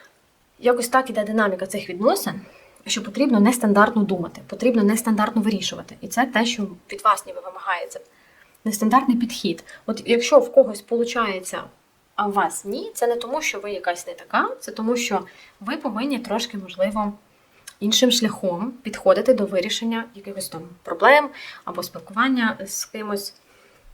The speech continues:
От по-іншому підходити до цього. До вирішення якихось проблем, якщо у вас є, чи на роботі, чи в бізнесі. Щоб все було правильно в вашій ситуації. Ну, не знаю, чи я правильно, е, пояснила, бо вже і так, і сяк, е,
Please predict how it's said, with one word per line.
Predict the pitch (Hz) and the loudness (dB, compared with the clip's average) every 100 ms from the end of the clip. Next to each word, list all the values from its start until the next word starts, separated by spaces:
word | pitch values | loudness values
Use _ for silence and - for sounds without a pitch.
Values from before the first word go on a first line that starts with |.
| - - | -20 -16
От | 196 - | -16 -4
по-іншому | 202 247 247 214 | 0 2 2 0
підходити | 202 - 170 165 - - | -4 -8 -8 -8 -12 -16
до | - | -14
цього. | - - - - - _ _ _ _ _ _ _ _ - - - - | -14 -14 -16 -20 -20 _ _ _ _ _ _ _ _ -20 -20 -20 -16
До | 202 | -8
вирішення | - - 196 190 - | -4 -2 0 0 -2
якихось | - 233 202 | -4 -4 -2
проблем, | - 240 196 190 | -2 -2 0 -2
якщо | 185 185 190 | -4 -6 -8
у | |
вас | 185 - | -8 -6
є, | 185 175 - - | -6 -6 -14 -18
чи | - 202 | -10 -4
на | 196 | -4
роботі, | 185 185 185 180 | 0 0 0 -4
чи | 185 | -12
в | 185 | -12
бізнесі. | 180 180 185 - 202 _ _ _ _ _ _ _ - | -12 -10 -10 -10 -14 _ _ _ _ _ _ _ -16
Щоб | - - | -12 -8
все | - 254 | -2 -2
було | 202 190 | -2 -6
правильно | 220 - 208 214 190 | -4 0 0 0 -8
в | 185 _ 190 | -16 _ -10
вашій | 190 190 | -10 -10
ситуації. | - 175 180 - - | -12 -14 -16 -18 -8
Ну, | 220 | 0
не | 254 | 2
знаю, | 233 214 185 | 4 2 0
чи | 202 | -4
я | |
правильно, | 202 214 202 190 - - | 0 0 0 -4 -8 -10
е, | - - - - - - | -12 -14 -18 -20 -20 0
пояснила, | 233 226 - 392 240 | 4 4 6 6 6
бо | 226 | 6
вже | 214 | 2
і | 233 | 4
так, | 262 240 | 2 0
і | 233 | 0
сяк, | 240 240 | 0 0
е, | 208 190 | -2 -2